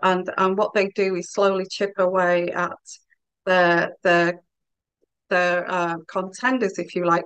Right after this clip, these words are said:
because psychopaths see everyone as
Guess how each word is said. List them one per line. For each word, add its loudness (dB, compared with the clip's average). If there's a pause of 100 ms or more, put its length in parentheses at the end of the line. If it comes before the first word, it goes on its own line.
(120)
because -6
psychopaths 0 (120)
see 2
everyone 0
as -2